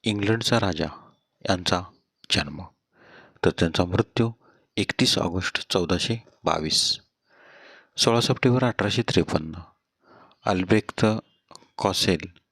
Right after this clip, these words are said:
नोबेल पारितोषिक विजेते जर्मन डॉक्टर यांचा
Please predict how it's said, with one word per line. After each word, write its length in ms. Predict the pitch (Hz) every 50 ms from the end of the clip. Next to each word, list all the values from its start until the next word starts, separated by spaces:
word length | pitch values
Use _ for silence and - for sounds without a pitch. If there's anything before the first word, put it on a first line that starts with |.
| _ _ _ _ _ _ _ _ - -
नोबेल 300 | - 98 95 87 117 117
पारितोषिक 640 | - - 117 107 98 - - - 101 - - 110 -
विजेते 540 | 110 110 110 110 107 92 - - 82 82 - _ _ _ _ _ - _ _ _ _ _ _ _ _ - 101 95
जर्मन 360 | 98 92 90 92 95 98 98
डॉक्टर 340 | 101 104 - - - 87 80 - - - - _ _ - _ -
यांचा 360 | - 90 87 82 - -